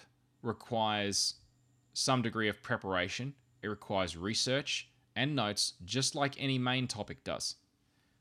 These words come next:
So when you've got a main topic that you need to cover each week,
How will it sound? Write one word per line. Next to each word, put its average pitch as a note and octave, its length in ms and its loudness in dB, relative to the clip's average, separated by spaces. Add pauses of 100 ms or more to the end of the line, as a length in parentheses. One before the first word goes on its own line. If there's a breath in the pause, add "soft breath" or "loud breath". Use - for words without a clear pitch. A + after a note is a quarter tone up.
(120)
So - 160 2
when D#3 220 4
you've F3 160 -2
got C3 160 6
a A#2 60 2
main A2+ 260 0
topic G#2+ 340 -2
that F#2+ 180 -6
you G#2 60 -2
need G2+ 140 0
to - 80 -6
cover F#2 500 2 (100)
each G2+ 300 -2
week, F2+ 380 -2